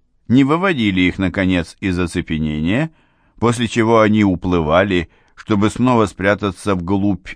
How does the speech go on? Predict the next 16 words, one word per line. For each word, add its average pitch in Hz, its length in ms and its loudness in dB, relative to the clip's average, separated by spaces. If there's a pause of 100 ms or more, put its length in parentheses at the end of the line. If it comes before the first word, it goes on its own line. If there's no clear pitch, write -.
(140)
ила. 87 360 -2 (840)
«Нельзя 139 540 2
ли 147 320 0 (420)
назвать 131 520 0
такого 120 400 0
рода 113 260 2
поведение 107 800 0
линей, 120 680 0 (460)
спрашивает 98 640 0
Зибольд, 85 760 -2 (320)
своего 117 420 2
рода 127 280 2
дневной 113 680 0
или 101 400 0
летней 95 600 0
спячкой?» 104 680 -4